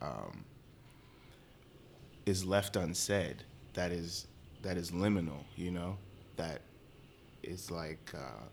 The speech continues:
you know, I, I think about <laughs> when,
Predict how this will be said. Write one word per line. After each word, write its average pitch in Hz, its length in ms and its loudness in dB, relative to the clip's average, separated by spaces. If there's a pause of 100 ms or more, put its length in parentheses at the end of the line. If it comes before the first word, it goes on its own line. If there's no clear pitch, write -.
you 107 120 4
know, 78 200 2 (420)
I, 98 160 8
I - 140 2
think 101 260 2
about - 240 2 (380)
<laughs> - 420 -8
when, 107 240 8